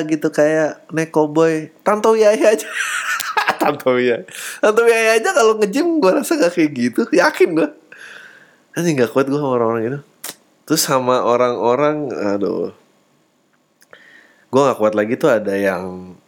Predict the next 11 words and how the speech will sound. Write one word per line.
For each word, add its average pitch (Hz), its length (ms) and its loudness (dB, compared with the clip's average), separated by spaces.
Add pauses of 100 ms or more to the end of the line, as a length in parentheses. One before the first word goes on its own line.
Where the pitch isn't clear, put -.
(580)
gini, 113 240 -2
tau 110 160 0
nggak 95 160 -2
lo? 92 60 -10 (500)
Eh, 107 500 -4 (800)
<laughs> - 960 -8
ada 165 160 4
orang-orang 131 640 0
yang 135 240 0
ke 117 160 -8
gym 131 400 -6